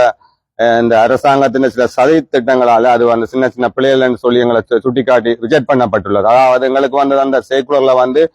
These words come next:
பிறப்பு சான்றிதழ்ல வந்து பிரதி என்று சொல்லி போட்டு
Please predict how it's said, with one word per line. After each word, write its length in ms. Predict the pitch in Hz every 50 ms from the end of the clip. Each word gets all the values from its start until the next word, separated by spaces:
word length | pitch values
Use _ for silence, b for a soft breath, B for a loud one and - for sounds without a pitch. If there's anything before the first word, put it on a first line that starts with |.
| _ _ _ _ _ _ _
பிறப்பு 320 | 147 156 165 151 175 160 -
சான்றிதழ்ல 640 | - 151 151 160 160 156 160 160 156 156 156 151 151 143
வந்து 320 | 143 143 147 143 156 165 175 175 _ _ _ _ _ _ _ -
பிரதி 320 | 147 160 185 190 190 190
என்று 180 | 185 175 170 147
சொல்லி 260 | - 151 151 156 147
போட்டு 460 | 127 143 147 143 135 180 190 190 180